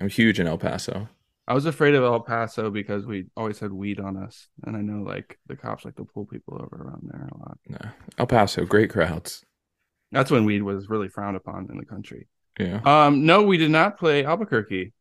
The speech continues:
Speaker 1: It's kinda fucked up, don't you think?
Speaker 2: Yeah, it's kinda fucked up.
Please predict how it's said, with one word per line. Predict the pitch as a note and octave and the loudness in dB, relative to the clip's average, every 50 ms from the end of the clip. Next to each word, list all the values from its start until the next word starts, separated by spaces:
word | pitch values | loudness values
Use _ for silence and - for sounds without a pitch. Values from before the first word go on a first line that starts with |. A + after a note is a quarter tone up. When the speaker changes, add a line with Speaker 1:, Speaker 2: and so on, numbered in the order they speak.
| _ _ _ _ _ _ _ _ _ _ _ | _ _ _ _ _ _ _ _ _ _ _
Speaker 1:
It's | - - | -10 -2
kinda | - F#3+ F#3+ F3+ | 2 4 4 4
fucked | - - E3+ E3 - | 6 4 4 4 6
up, | F#3+ G3+ D#3 - | 6 6 6 6
don't | - A2 A2+ | 2 0 2
you | A2+ | 2
think? | A2+ A#2+ D#3+ F#3 F#3 - _ _ _ _ _ _ _ _ _ _ _ _ _ _ _ _ _ _ _ - | 2 2 2 0 0 -4 _ _ _ _ _ _ _ _ _ _ _ _ _ _ _ _ _ _ _ 2
Speaker 2:
Yeah, | - G4+ B4 B4+ B4+ A#4 | 6 8 8 8 8 6
it's | F#4 - | 4 4
kinda | - F4+ G4+ G#4 | 2 0 0 2
fucked | G4+ G#4 - - | 2 0 2 2
up. | A4+ A4 F4+ - | 2 0 0 -2